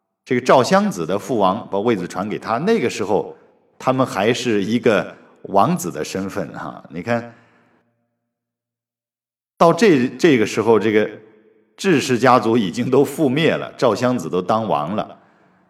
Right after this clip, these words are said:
那么他把智瑶的头作为隐器，哎呀，所以你看这个历史啊，还是很感慨的啊。短短的几段以后，这个人的命运呢，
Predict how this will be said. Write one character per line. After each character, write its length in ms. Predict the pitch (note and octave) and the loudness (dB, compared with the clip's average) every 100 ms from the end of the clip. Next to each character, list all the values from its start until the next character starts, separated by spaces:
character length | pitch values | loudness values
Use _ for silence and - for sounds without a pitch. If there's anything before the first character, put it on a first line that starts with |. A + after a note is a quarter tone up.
| _ | _
那 120 | - | -4
么 100 | G#2 F#2+ | -2 -2
他 200 | - A#2 | -2 0
把 140 | F#2 | 0
智 220 | - C3 | 0 2
瑶 140 | F#2 G#2+ | 2 2
的 80 | G2+ | 0
头 280 | F#2+ F2+ | -2 -2
作 200 | G2+ A#2+ | 0 2
为 140 | G2+ B2 | 4 2
隐 380 | A#2 F2 C2 C2 | 2 -4 -8 -14
器， 360 | - G#2 D#2 - | -14 -12 -12 -12
哎 120 | D#2 | -12
呀， 120 | C2 | -12
所 200 | - G2+ | -8 -4
以 140 | F#2+ | -4
你 140 | F2+ D#2+ | -6 -10
看 340 | - A#2 F2 | -8 -8 -6
这 120 | F2+ | -6
个 160 | E2 D2 D#2 _ _ _ - | -4 -6 -10 _ _ _ -10
历 280 | A#2 B2 F2 | -2 0 0
史 320 | - B1 A#1+ | -6 -12 -8
啊， 280 | D2 C#2+ - _ _ _ _ - - _ _ _ _ _ _ _ _ _ _ _ | -8 -10 -18 _ _ _ _ -20 -20 _ _ _ _ _ _ _ _ _ _ _
还 180 | - | -4
是 100 | A#2+ | -4
很 220 | G#2+ F2 D2+ | -4 -10 -4
感 320 | F2 G2 D#3+ | -2 -2 -6
慨 320 | - C#2+ - | -8 -12 -12
的 100 | C2+ - | -14 -14
啊。 200 | - - - _ _ | -18 -20 -20 _ _
短 240 | C3 D3+ F3+ | 0 2 4
短 200 | B2+ A2+ | 2 2
的 100 | D#3 | 0
几 220 | - G2 | -2 0
段 300 | D#3 A#2+ D#2+ | 2 2 0
以 60 | |
后， 460 | D2+ - D#3+ - - _ _ _ _ _ _ _ _ _ _ - | -6 0 0 0 -8 _ _ _ _ _ _ _ _ _ _ -6
这 100 | D3 | 0
个 80 | C3+ | 2
人 220 | A#2 C3+ | 2 2
的 100 | D3 | 0
命 320 | D3+ E3 B2+ | 2 0 0
运 200 | A#2+ A2 | 2 2
呢， 280 | G2 D#2+ E2 | 0 -2 -4